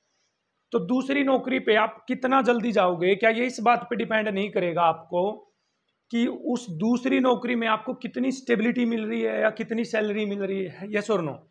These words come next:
तो इसका मतलब इनसे जो बनने वाले प्रोडक्ट हैं वो जितने ज़्यादा स्टेबल होंगे उसी केस में रिएक्शन सबसे ज़्यादा फास्ट होगी। चलिए एक बार सभी के केसेस में हम प्रोडक्ट बना कर देख लेते हैं। यहाँ पर है मेरे पास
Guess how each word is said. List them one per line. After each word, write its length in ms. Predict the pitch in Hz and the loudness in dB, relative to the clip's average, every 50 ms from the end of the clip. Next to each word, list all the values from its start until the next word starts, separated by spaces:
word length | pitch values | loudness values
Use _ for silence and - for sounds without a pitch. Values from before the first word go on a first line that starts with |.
| _ _ _ _ _ _ _ _ _ _ - | _ _ _ _ _ _ _ _ _ _ -4
तो 40 | 240 | -4
इसका 180 | - - 277 | -2 0 2
मतलब 240 | 262 254 254 269 254 | 2 4 4 4 4
इनसे 340 | 254 247 247 - - 277 285 | 4 0 0 0 -2 -4 -2
जो 100 | 269 277 | -2 -2
बनने 340 | 208 254 247 240 247 254 262 | 0 0 0 2 2 2 4
वाले 240 | 254 247 240 247 254 | 4 4 4 2 2
प्रोडक्ट 480 | 247 - 190 190 185 190 190 190 - - | -2 -2 -2 0 0 0 -2 -2 -6 -12
हैं 460 | 160 131 143 175 190 156 120 - _ _ _ _ _ _ _ _ _ _ _ _ - | -10 -6 -4 -4 -4 -4 -6 -10 _ _ _ _ _ _ _ _ _ _ _ _ 0
वो 120 | 208 220 165 | 2 2 2
जितने 540 | 170 233 - 160 240 220 233 262 269 285 269 | 2 -4 0 0 0 2 4 4 4 4 4
ज़्यादा 440 | 196 233 220 214 214 175 226 226 226 | 4 4 4 4 4 4 4 2 2
स्टेबल 480 | 226 - - 214 185 170 175 185 170 | 0 -6 -4 -2 -2 2 2 2 0
होंगे 420 | 156 135 151 147 151 170 180 170 151 147 151 160 160 - _ _ _ _ _ - 233 | 0 -4 -6 -6 -2 -2 0 0 0 -2 -6 -8 -12 -18 _ _ _ _ _ -4 -4
उसी 300 | 240 - - 285 285 294 | -4 -2 4 6 6 6
केस 300 | 285 269 220 185 180 185 190 | 6 4 4 4 4 2 -2
में 140 | 190 202 214 | -2 0 0
रिएक्शन 380 | 214 196 180 180 - - 202 196 | 2 2 2 0 0 -6 -6 -4
सबसे 320 | - 185 135 - - 190 | -4 -6 -8 -4 -4 -2
ज़्यादा 280 | 156 175 143 139 151 175 | 0 0 -2 0 0 -2
फास्ट 420 | 165 - 135 127 135 147 - - 180 | -2 -2 -6 -6 -6 -6 -10 -10 -8
होगी। 320 | 165 190 170 156 147 139 - _ _ _ _ _ _ - | -4 -4 -4 -4 -4 -8 -12 _ _ _ _ _ _ -2
चलिए 200 | 254 254 277 277 | 0 2 4 2
एक 120 | 269 208 | 4 4
बार 180 | 254 262 262 254 | 4 2 2 2
सभी 320 | - - 202 175 208 247 240 | 2 2 2 2 4 0 2
के 120 | 254 254 247 | 0 0 0
केसेस 380 | 240 220 202 208 208 208 175 | 0 -2 -2 -2 -4 -8 -6
में 200 | 170 165 180 202 | -6 -4 -4 -4
हम 160 | 196 190 202 208 | -2 -2 -4 -2
प्रोडक्ट 340 | 208 196 196 208 208 208 180 | 0 2 4 4 2 2 0
बना 280 | 170 170 180 175 175 170 | 0 2 4 4 2 2
कर 160 | 175 180 165 | 2 0 -2
देख 180 | 147 147 139 120 | -2 -6 -8 -8
लेते 280 | 135 139 135 - - 156 | -10 -12 -12 -10 -10 -8
हैं। 180 | 160 202 233 | -6 -6 -2
यहाँ 200 | 226 190 160 165 160 | 0 0 0 0 2
पर 160 | 165 190 180 | 2 0 2
है 60 | 180 | 2
मेरे 160 | 175 170 170 170 | -4 -4 -4 0
पास 320 | 185 190 208 214 - | 0 0 0 0 -2